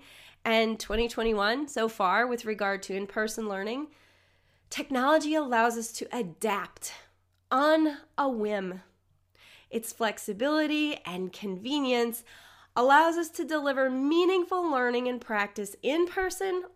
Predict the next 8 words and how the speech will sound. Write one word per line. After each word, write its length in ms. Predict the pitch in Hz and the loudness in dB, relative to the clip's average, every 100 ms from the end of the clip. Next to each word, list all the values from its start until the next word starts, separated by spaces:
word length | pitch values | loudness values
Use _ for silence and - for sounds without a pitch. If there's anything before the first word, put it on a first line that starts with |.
| - | -8
or 320 | 269 277 277 | -4 -2 -2
virtually, 800 | 226 240 240 190 156 65 - - _ _ _ _ _ _ | -2 -4 -4 -10 -10 -12 -16 -20 _ _ _ _ _ _
in 100 | - | -20
small 460 | - - 190 233 269 | -16 -8 -2 0 0
groups 560 | 262 269 269 262 - - _ _ _ _ - | -2 -4 -4 -8 -12 -12 _ _ _ _ -8
or 200 | 208 202 | -6 -6
to 180 | - | -6
individuals. 840 | 190 185 170 160 - - - - | -6 -6 -6 -8 -8 -14 -14 -16